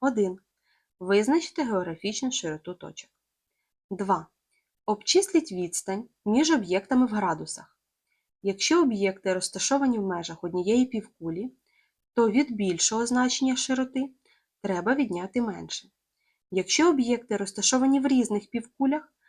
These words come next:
то значення широт треба додати. Знайдену відстань між об'єктами в градусах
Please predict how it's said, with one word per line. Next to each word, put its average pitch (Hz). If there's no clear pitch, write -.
то 208
значення 180
широт 180
треба 165
додати. 156
Знайдену 320
відстань 190
між 190
об'єктами 165
в 156
градусах 196